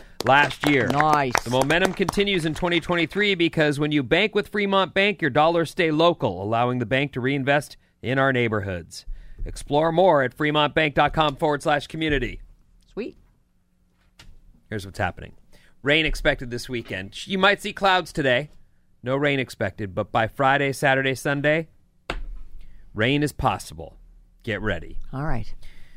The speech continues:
Speaker 1: Your boy, Robert Kraft.
Speaker 2: Owner of the Pats.
Speaker 1: Yeah. He says, "We will do everything in our power to sign Tom Brady to a one-day,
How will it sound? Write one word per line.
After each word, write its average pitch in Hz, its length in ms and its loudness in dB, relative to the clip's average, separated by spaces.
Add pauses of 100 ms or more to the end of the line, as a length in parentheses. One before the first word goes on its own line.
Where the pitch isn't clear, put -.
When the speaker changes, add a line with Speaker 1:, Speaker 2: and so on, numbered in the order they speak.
(200)
Speaker 1:
Your 110 100 -2
boy, 165 440 4
Robert 156 440 0
Kraft. 151 560 2 (840)
Speaker 2:
Owner 123 240 -10
of 135 40 -8
the 143 60 -12
Pats. 127 420 -10
Speaker 1:
Yeah. 117 240 0 (680)
He 165 200 0
says, 143 440 2
"We 294 180 4
will 285 160 4
do 214 240 -2 (100)
everything 285 600 2
in 269 80 4
our 247 160 4
power 185 400 4
to 151 100 0
sign 175 300 0
Tom 170 280 0
Brady 170 340 4
to 165 140 4
a 143 60 4
one-day, 196 600 2